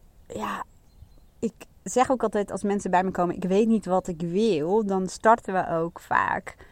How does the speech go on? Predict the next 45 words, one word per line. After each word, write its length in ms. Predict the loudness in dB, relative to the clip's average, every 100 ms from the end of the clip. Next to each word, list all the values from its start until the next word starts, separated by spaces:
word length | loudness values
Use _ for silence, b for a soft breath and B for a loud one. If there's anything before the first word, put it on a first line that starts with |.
| B
of 100 | B
nee, 140 | -8 -6
niet 160 | -6
vaak, 260 | -8 -10 -8
altijd, 720 | -8 -2 -2 0 -4 -8 -18 -20 b b b b b
bij, 420 | 0 2 2 0
ehm, 400 | -4 -4 -4 -4 -6
het 140 | -6
inventariseren 720 | -6 -6 -6 -8 -8 -6 -6 -6
van 140 | -8
wat 140 | -8
zijn 200 | -8 -8
iemands 360 | -6 -6 -8 -14
persoonlijke 520 | -16 -8 -6 -6 -8 -6
waarden. 480 | -2 0 -2 -2
Maar 140 | -4 -4
echt 280 | -2 -4 -2
niet 260 | -2 -2 -4
een 120 | -2
lijstje 380 | 2 2 0 -6
maken, 440 | -6 -6 -8 -8
want 160 | -10 -12
dat 100 | -14
zeg 160 | -18
ik 100 | -14
altijd, 280 | -12 -10 -10
dat, 140 | -12 -12
daar 100 | -12
heb 140 | -10
je 60 | -12
eigenlijk 300 | -12 -14 -16
geen 240 | -12 -10
ruk 240 | -10 -10
aan. 320 | -12 -8 -8 -8 B B B B B B
Maar 180 | 0 0
we 60 | 0
gaan 220 | -2 -2
wel 140 | -2
kijken, 580 | -2 -2 -4 -8 -12 -12 -14
ehm, 840 | -14 -12 -10 -10 -10 -12 -16 -14 -6
welke 320 | -4 -4 -6
ingrediënten 600 | -10 -8 -8 -6 -6 -8
en 60 | -10
criteria, 840 | -12 -10 -4 -2 -2 -2 -2 -4
hè, 200 | -4 -4